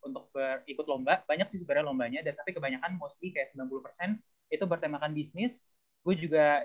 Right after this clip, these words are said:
lagi sibuk kuliah seperti mahasiswa pada umumnya, terus juga gue, eh, sekarang lagi ada kegiatan magang juga, dan juga sedang join suatu organisasi bisnis.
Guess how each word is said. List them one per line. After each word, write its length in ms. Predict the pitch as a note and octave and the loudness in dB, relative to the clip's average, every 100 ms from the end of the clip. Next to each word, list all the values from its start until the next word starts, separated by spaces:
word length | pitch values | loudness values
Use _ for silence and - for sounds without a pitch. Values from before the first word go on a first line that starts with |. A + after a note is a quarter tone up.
| - - | -2 -6
lagi 160 | D3 | -4
sibuk 320 | D3+ D#3 D3+ | -2 -4 -2
kuliah 160 | C#3+ D3+ | 0 0
seperti 320 | - D3 D3+ | -2 -6 -4
mahasiswa 400 | C#3 C#3 - D3 | -4 -6 -8 -4
pada 160 | D3+ C#3 | 0 0
umumnya, 560 | D3 C#3+ B2+ C3 E3+ | -2 -2 -2 -2 -4
terus 160 | F3+ F3+ | -6 -6
juga 160 | C#3 C3 | -4 -2
gue, 240 | C#3 D3 D#3 C#3+ | 2 4 4 2
eh, 180 | C3+ C3 | -4 -2
sekarang 240 | C#3+ E3 | -4 -4
lagi 400 | D3+ C3+ C3+ C#3 - | -6 -8 -8 -8 -6
ada 240 | C#3+ C#3+ - | -2 -2 -2
kegiatan 320 | C#3 C#3 D3 | -6 -6 -6
magang 320 | C#3 C3+ D3 | -8 -8 -10
juga, 320 | D3+ B2 B2+ D#3 | -8 -4 -2 -4
dan 120 | C3 C3 | -8 -12
juga 320 | B2+ C3+ C3+ _ _ _ _ | -6 -6 -6 _ _ _ _
sedang 320 | D#3+ D#3 D#3 | -2 0 0
join 160 | D3+ D3+ | -2 -2
suatu 240 | D3+ D3+ | -4 0
organisasi 560 | C#3+ C#3 C#3+ D3+ - C3+ | 0 0 -4 -8 -10 -12
bisnis. 480 | C3 B2+ E3 F#3 | -6 -2 -2 -4